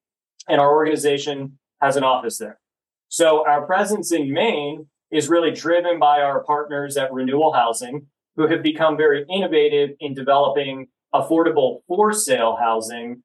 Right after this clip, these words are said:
serving folks between sixty and one hundred and twenty percent of median income, which is often referred to as the missing middle. So when we can figure out the economics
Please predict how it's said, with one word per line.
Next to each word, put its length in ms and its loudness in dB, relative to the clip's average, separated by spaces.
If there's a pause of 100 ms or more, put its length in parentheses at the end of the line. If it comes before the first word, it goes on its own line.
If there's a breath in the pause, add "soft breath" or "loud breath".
(220)
serving 520 2
folks 340 2
between 640 -4
sixty 800 2
and 140 2
one 140 2
hundred 300 2
and 80 -4
twenty 300 -2
percent 480 -2 (220)
of 180 2
median 360 -2
income, 400 -6 (360)
which 200 0
is 440 -10 (200)
often 360 2
referred 360 0
to 220 -4
as 220 -2
the 60 -8
missing 440 -4
middle. 300 -6 (500)
So 460 2
when 240 0
we 200 2
can 160 0
figure 300 0
out 220 4
the 100 0
economics 800 -2